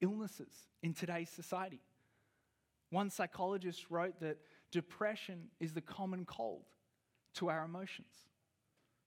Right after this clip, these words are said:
Depression is this feeling of sorrow and gloom, all mixed together with this feeling of slowing down, and it's not just felt in the head, it's felt in the entire body, in your stomach as well.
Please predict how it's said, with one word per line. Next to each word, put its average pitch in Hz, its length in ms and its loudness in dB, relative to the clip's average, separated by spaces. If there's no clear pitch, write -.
Depression 220 480 0
is 202 140 2
this 185 160 -4
feeling 202 400 0
of 151 80 -8
sorrow 190 680 2
and 156 200 0
gloom, 190 500 -2
all 214 260 4
mixed 208 380 -2
together 180 400 0
with 165 120 -2
this 160 120 -4
feeling 185 500 -2
of 147 80 -6
slowing 170 540 -2
down, 165 340 -2
and 156 140 -2
it's - 160 -8
not 180 140 -2
just - 220 -10
felt - 240 -6
in 180 60 -4
the 160 80 -4
head, 175 260 -2
it's - 200 -8
felt 190 280 0
in 170 100 -2
the 170 100 -2
entire 170 400 -4
body, 170 260 -4
in 180 100 6
your 185 100 4
stomach 202 500 0
as 156 200 4
well. 170 260 0